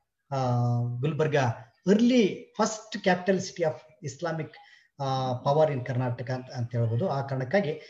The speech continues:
ಗುಲ್ಬರ್ಗಾ makes the, uh, you know, very interesting for a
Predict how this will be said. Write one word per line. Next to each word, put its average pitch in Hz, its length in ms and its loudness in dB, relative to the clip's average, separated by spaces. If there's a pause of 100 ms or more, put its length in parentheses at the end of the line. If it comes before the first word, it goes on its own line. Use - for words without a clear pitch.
(240)
ಗುಲ್ಬರ್ಗಾ 196 640 4 (160)
makes 170 200 0
the, 165 200 0
uh, 135 540 -6
you 127 60 -6
know, 123 140 -6
very 180 180 6
interesting 156 540 -4
for 143 280 -4
a 202 40 -2